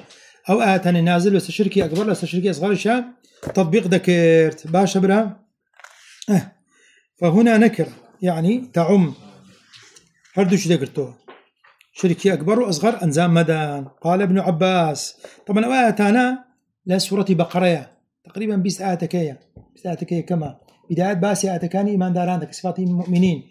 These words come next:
باشان صفات مشركة كفار. باشان صفات منافقين. أذا باشان: "يا أيها الناس اعبدوا ربكم".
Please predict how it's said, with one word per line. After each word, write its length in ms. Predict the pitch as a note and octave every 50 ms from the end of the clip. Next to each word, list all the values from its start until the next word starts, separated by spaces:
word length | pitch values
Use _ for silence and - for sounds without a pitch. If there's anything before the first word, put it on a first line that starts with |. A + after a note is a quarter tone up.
| _ _ _ _ -
باشان 300 | F3+ F#3+ E3+ - G3+ G3+
صفات 440 | F3 - - D3+ F3+ G3+ G3 - G#3
مشركة 540 | G#3+ G3+ F#3+ F3+ - G3 G3+ F#3+ - F#3 F3+
كفار. 640 | F3 - G3 F3 - - G3 G3 F#3+ E3+ D3+ - - _ _ _ _ _ _ _ _
باشان 280 | - F3+ E3+ D#3+ G3+ G3+
صفات 420 | - - - - G#3 G#3 G3+ G3+
منافقين. 760 | A#3 G#3+ G3+ F#3 F#3 F3+ E3+ E3+ F3+ - G3+ G#3 G3 E3+ C#3 B2 - - _ _ _ _ _ _ -
أذا 160 | F3 D3+ F#3
باشان: 440 | E3+ - G3+ G#3+ F#3 - A3 A3 G#3
"يا 60 | G#3
أيها 100 | G3 F#3+
الناس 260 | G3 G#3+ A3 F#3+ -
اعبدوا 300 | G#3 G3 G#3 A3+ A#3+ A#3+
ربكم". 460 | G3+ G3 G3+ F#3+ D#3+ - D3+ C3+ B2